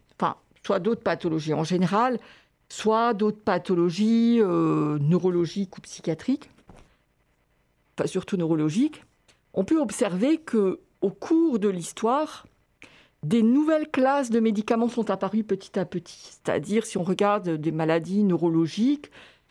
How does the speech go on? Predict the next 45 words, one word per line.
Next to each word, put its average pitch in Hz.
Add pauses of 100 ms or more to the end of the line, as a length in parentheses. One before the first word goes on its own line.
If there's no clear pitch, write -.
(220)
on 175
a 208
une 214
première 180
catégorie 165
de -
traitements 277
qui 208
ont 160
été 160
découverts. 247 (1200)
Et 180
puis, 175
euh, 143
je 123
sais 139
pas, 233
dix, 170
quinze 165
ans 180
après, 190
on 180
a 147
découvert 165
une 160
nouvelle 226
classe 180
de 156
médicaments. 240 (840)
Et 190
encore 180
un 165
peu 170
plus -
tard, 190
euh, 151
encore 196
une 180
autre 170
classe 151
de 156
médicaments. 190
Et 233
donc, 208
souvent, 269